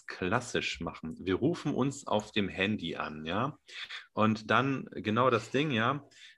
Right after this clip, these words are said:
ähm, Kopfhörer, Headset in die Ohren, ja, Kopfhörer auf und, äh, dann einfach mal laufen, ja, sei es jetzt einfach mal blöd durch die Wohnung, durchs Haus zu laufen, ja, durch den Garten, auf den Balkon kurz zu sitzen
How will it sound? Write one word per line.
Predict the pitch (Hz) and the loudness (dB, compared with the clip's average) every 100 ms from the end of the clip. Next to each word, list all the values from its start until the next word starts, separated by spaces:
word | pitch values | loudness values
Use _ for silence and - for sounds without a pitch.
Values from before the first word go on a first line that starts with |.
| _ - | _ 2
ähm, | 107 101 95 | 4 4 -2
Kopfhörer, | - 147 - 147 135 131 123 | -2 -2 2 4 6 6 4
Headset | 139 139 - 127 120 | 2 -2 2 2 2
in | - 113 | -2 -2
die | 110 | 0
Ohren, | 139 139 127 | 2 2 2
ja, | 107 127 143 - _ - - - - | 2 2 0 -6 _ -20 -20 -20 -8
Kopfhörer | 120 - 123 113 | -8 0 0 2
auf | 113 123 131 - | 4 4 2 0
und, | 110 113 117 - | 0 2 0 2
äh, | 107 107 95 | 4 4 2
dann | 101 | 0
einfach | - 117 120 117 | 4 2 2 0
mal | 113 104 | 2 4
laufen, | 104 120 143 - 85 | 6 4 2 -4 -4
ja, | 98 110 | -2 0
sei | - 113 | 4 4
es | 127 - | 2 2
jetzt | 123 120 - - | 2 2 -8 -4
einfach | 95 120 120 | -2 0 2
mal | 117 104 | 2 2
blöd | - 123 143 | 2 2 2
durch | 127 117 | 0 0
die | 113 92 - _ - | -2 -2 -6 _ -6
Wohnung, | 95 147 165 143 | 2 2 2 2
durchs | 117 113 - | 0 0 0
Haus | 143 151 | 0 0
zu | - | -2
laufen, | 127 143 - | 0 0 -2
ja, | 120 131 | 0 0
durch | 123 110 - | 0 -4 -2
den | 117 | 0
Garten, | 107 107 127 139 131 | 2 2 2 -2 -6
auf | - - - | -6 -6 -2
den | 107 | 2
Balkon | 107 104 127 131 | 2 2 -2 -2
kurz | - 127 - | -2 -4 -4
zu | 117 | -2
sitzen | 117 - 123 | -2 -2 -8